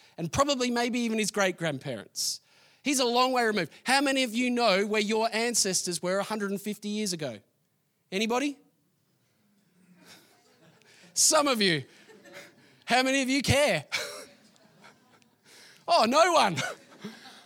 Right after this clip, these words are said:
Like, honestly, let's be real for one second, especially, I'm gonna say our generation. Can I do that? Great. <laughs> It just happened. <laughs> It just happened, if it makes me feel better.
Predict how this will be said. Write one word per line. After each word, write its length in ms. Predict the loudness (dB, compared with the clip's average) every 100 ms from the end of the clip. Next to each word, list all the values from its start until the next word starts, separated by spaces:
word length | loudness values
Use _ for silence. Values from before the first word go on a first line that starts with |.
| -20 -20 -20 _ _
Like, 260 | 0 2 4
honestly, 800 | 2 4 2 2 2 0 -2 -6 _ -20 -20 -4
let's 240 | 0 0
be 160 | 0 -2
real 260 | 0 0 -2
for 180 | -2
one 220 | 0 2 2
second, 480 | 2 0 0 -4 -2
especially, 440 | -4 -2 -2 0 0
I'm 80 | 0
gonna 180 | 0
say 260 | 0 0 0 2
our 240 | 2 2
generation. 680 | 2 0 0 0 0 -2 -4
Can 100 | -2
I 120 | -2
do 180 | 0 -2
that? 320 | 0 -2 -6 -20 -20 -20 -20 -20 _ _ _ _ _ _ _ -16
Great. 280 | -2 0 -2 -8 -20 -20 -18 -18 -16 -16 -16 -14 -4
<laughs> 120 | -4 -4 -8 -12 -12 -12 -12 -14 -18 -20 -4
It 140 | -2
just 260 | 2 4 4
happened. 400 | 4 2 -2 -6 -12 0
<laughs> 0 | 2 2 2
It 120 | 2
just 280 | 2 2 4
happened, 300 | 2 2 2
if 160 | 0 0
it 60 |
makes 200 | 0 0
me 140 | -2 -4
feel 240 | -2 0
better. 160 | 0